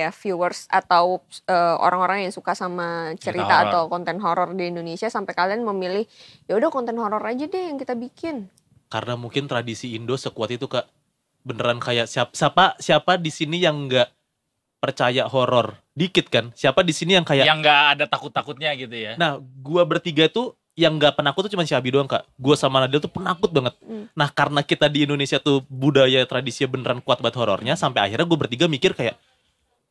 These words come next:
Speaker 3: "Ih, kalau misalnya kita bikin konten horor harusnya kena sih." Karena gue bertiga itu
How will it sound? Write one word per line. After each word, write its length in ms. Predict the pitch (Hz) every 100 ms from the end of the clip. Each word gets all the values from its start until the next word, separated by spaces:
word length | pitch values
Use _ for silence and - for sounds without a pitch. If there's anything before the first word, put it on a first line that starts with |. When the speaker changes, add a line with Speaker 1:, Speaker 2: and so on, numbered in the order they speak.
| _
Speaker 3:
"Ih, 100 | 160
kalau 240 | - 117
misalnya 280 | 113 104 113
kita 120 | 113
bikin 180 | 110 110
konten 200 | 104 101
horor 280 | 98 98 175
harusnya 380 | 135 110 - 165
kena 300 | - 175 175
sih." 240 | - 151
Karena 540 | 127 131 104 98 123 180
gue 220 | 135 135
bertiga 340 | 127 120 127
itu 320 | 110 - 180